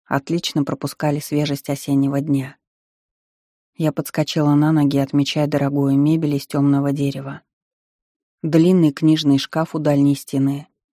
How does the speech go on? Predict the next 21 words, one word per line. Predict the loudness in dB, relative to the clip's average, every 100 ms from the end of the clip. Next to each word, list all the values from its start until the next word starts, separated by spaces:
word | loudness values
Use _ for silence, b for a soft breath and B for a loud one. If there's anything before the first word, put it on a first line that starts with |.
| _ _
кресло | -2 0 0 2
у | 0
потухшего | 0 -2 -4 -2 -2 -2
камина, | 0 2 2 0 -6 -12 _ _ _ _ _ _ _
круглый | 2 4 6
низкий | 6 4 2 -4
столик | -4 -2 0 0 0
рядом | 0 4 2
с | 2
диваном. | 0 0 -2 -4 -10 -14 _ _ _ _ _ _
Прямо | 2 4 6
напротив | 4 2 0 -2 -4 2
меня | 2 4 2
закрытая | -2 -4 -6 -4 -4
дверь, | -4 -6 -6 -8 -18 _ _ -6
а | -4
по | 0
обе | 0 2 2 0
от | 0
нее | 0 2 0
стороны | -4 -4 -2 -2 -4